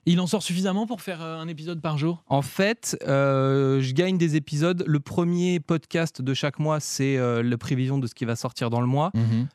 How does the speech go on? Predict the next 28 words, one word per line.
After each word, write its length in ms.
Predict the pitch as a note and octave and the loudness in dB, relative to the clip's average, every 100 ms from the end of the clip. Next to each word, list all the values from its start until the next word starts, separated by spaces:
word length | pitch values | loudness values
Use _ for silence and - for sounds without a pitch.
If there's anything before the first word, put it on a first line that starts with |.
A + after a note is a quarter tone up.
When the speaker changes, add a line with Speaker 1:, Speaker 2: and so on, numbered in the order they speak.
| - | -2
Speaker 2:
Le 280 | C#3 D3 | 2 2
podcast 400 | C#3+ E3 - F3+ | 2 0 0 0
de 120 | D3+ D#3+ | 0 0
chaque 180 | F#3+ | 0
vendredi, 460 | D#3+ E3 D3+ D#3 E3+ | 0 0 0 0 -2
c'est 160 | - C3 | -4 -2
quelque 260 | C3 C3+ | -2 -2
chose 180 | B2+ C#3 | -2 -2
d'un 140 | B2+ | -2
peu 380 | A#2 C#3 C#3 B2+ - | 0 0 0 0 -4
cul-, 260 | C#3+ C3+ - | -4 -4 -2
enfin, 140 | A#2+ | -2
d'un 100 | A#2+ | -2
peu 120 | C3+ | 0
multimédia. 580 | C3 C3 C#3 C3 B2+ D3 | 0 0 0 0 2 0
Donc 160 | C3+ - | 0 -2
c'est 100 | G#2+ | -2
un 100 | A2 | -2
film 460 | - D3 D3 B2+ | 0 2 2 0
ou 60 | A2 | -2
un 80 | A2 | -2
jeu 120 | A2 | -2
vidéo 600 | A2 A2+ A#2+ B2+ C3 C3+ | -2 0 2 2 2 0
ou 160 | A#2 A2 | 0 -2
une 120 | A2+ | -2
série 280 | - A#2 A2+ | -2 -4 -2
télé, 320 | A#2 B2 B2+ | 0 0 0
euh, 240 | G#2 G2+ | -2 -6